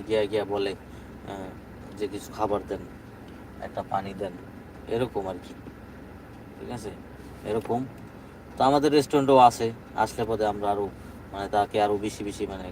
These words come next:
খাবার একটু দিয়ে দিই অথবা পানি, আহ, মানে, আহ, হাই দিয়ে আর কি দিয়ে দিই যে, "নেন ভাই পানি নেন, একটা পানি খান।"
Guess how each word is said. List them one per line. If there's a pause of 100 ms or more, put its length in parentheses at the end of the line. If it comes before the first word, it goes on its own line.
খাবার
একটু
দিয়ে
দিই
অথবা
পানি,
আহ,
মানে,
আহ, (720)
হাই
দিয়ে
আর
কি
দিয়ে
দিই
যে,
"নেন (100)
ভাই
পানি
নেন,
একটা
পানি (100)
খান।"